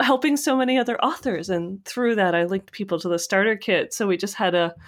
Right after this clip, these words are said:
whole bunch of people join there. And one of them recently, uh, Mary Van, she left a comment of, "A phenomenal amount of information. Thank you so much for sharing your wisdom and expertise. I look forward to taking your course in the near future."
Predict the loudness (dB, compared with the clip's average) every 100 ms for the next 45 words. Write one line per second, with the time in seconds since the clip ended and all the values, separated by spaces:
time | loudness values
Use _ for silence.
0 | -20 -20 -20 0 2 2 0 0 0 0
1 | 0 2 4 4 4 4 4 2 -2 -2
2 | 0 2 0 -2 0 -2 0 -2 0 0
3 | -2 -4 -4 -2 0 0 0 0 0 0
4 | -2 -6 _ -20 -20 -16 -8 -4 -2 -2
5 | -4 -6 -2 0 2 2 2 2 -2 2
6 | 2 4 4 4 4 4 4 4 4 2
7 | 0 -4 -4 0 0 0 0 0 0 0
8 | -2 -2 -6 -2 -2 -2 -4 -4 0 2
9 | 2 0 0 0 0 2 0 0 -2 -4
10 | -4 -4 -2 -2 0 -2 -2 0 0 0
11 | -2 0 0 0 -4 -4 -6 -8 -6 -2
12 | -2 0 -2 0 0 -2 -6 -4 -6 -6